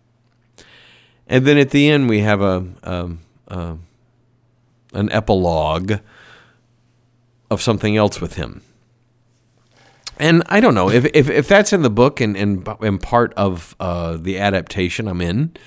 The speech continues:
But if it wasn't, I don't know that we needed it. The story felt self-contained without those two things.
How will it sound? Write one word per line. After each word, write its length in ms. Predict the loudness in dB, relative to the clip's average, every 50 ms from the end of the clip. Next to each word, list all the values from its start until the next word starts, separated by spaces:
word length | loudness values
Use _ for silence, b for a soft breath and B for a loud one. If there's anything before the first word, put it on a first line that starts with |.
| B B B B B B B B B B B B B B B B B _ -14 -10
But 240 | -6 2 4 4 4
if 100 | 4 2
it 100 | 0 2
wasn't, 340 | 4 4 4 4 4 2
I 80 | 2 4
don't 220 | 4 4 2 4
know 120 | 4 2 4
that 140 | 4 4 2
we 160 | 4 4 4
needed 340 | 4 4 2 2 0 0 -2
it. 380 | -4 -4 -6 -16 -20 -20 -20 _
The 180 | -4 -4 -4 -4
story 360 | -2 -2 2 2 4 2 2
felt 320 | 0 0 -2 -2 -2 -4
self-contained 920 | -6 -2 0 0 -2 -2 -6 -6 -6 -6 -6 -4 -4 -4 -2 -2 -2 -2 -2
without 440 | -4 -4 -2 -2 -2 -2 -2 -2
those 240 | -2 -2 -2 -2 -2
two 160 | -4 -4 -4
things. 760 | -4 -2 -4 -6 -4 -4 -6 -8 -8 -10 -12 -12 -14 -16 -20